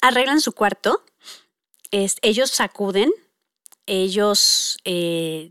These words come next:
limpian, si los hacemos, por ejemplo, que, que trapeen y luego nosotros caminamos y ensuciamos el piso,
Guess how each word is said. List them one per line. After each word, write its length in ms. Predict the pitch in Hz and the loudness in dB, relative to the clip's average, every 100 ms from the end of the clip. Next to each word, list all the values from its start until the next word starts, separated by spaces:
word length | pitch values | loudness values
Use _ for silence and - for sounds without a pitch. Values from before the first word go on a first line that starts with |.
| - | -4
limpian, 960 | 180 233 277 269 214 185 190 254 262 - _ | 2 4 4 2 4 4 4 0 -6 -20 _
si 140 | 190 208 | -10 -6
los 180 | 196 208 | -2 0
hacemos, 400 | 190 208 208 - | 0 0 0 -2
por 200 | 196 190 | -4 -4
ejemplo, 400 | - 175 190 - | -6 -4 -6 -4
que, 260 | 170 - | -6 -4
que 120 | - 175 | -6 -4
trapeen 580 | 185 175 208 190 240 - | -2 -2 2 2 2 -2
y 80 | 196 | -2
luego 240 | 185 196 | 0 2
nosotros 640 | 220 196 185 - 190 - - - - _ _ _ | 0 0 -2 -2 -2 -2 -6 -20 -20 _ _ _
caminamos 960 | - 202 196 196 185 185 175 - - - _ - | -2 2 4 4 4 4 0 -2 -4 -8 _ -6
y 140 | 190 | -2
ensuciamos 640 | 175 175 185 196 180 190 - | -2 -2 -2 0 2 0 0
el 180 | 185 190 | -2 -2
piso, 560 | 262 240 - 160 - | -2 -2 0 -2 -4